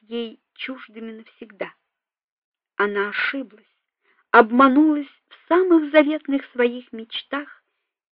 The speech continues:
и грёзах. Но если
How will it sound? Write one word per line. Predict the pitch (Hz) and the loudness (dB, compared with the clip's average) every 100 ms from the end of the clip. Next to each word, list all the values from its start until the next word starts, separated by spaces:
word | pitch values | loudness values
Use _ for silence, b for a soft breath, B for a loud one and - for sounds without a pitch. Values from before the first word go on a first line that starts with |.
| - | -14
и | |
грёзах. | 208 214 233 226 - _ _ _ _ _ _ _ _ _ _ _ _ _ - | -10 -8 -8 -10 -16 _ _ _ _ _ _ _ _ _ _ _ _ _ -16
Но | 196 | -8
если | 208 202 240 - 226 226 226 - | -6 -6 -10 -12 -14 -10 -8 -10